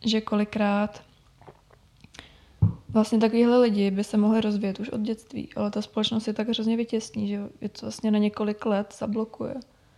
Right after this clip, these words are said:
Těžko říct, u některých těch, jako mojich spolužáků si zase myslím, že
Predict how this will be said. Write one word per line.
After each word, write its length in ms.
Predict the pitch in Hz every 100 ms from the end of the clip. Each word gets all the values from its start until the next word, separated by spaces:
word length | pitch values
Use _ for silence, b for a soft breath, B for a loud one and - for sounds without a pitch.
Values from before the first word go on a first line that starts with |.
| b b b b _ _ _ _ -
Těžko 320 | 247 247 285
říct, 240 | 269 247 -
u 40 | 240
některých 500 | 254 254 262 269 -
těch, 400 | 285 269 262 -
jako 260 | 226 -
mojich 160 | 233 247
spolužáků 440 | - 240 240 240
si 120 | 233
zase 200 | 240 233
myslím, 280 | 247 240 220
že 100 | 226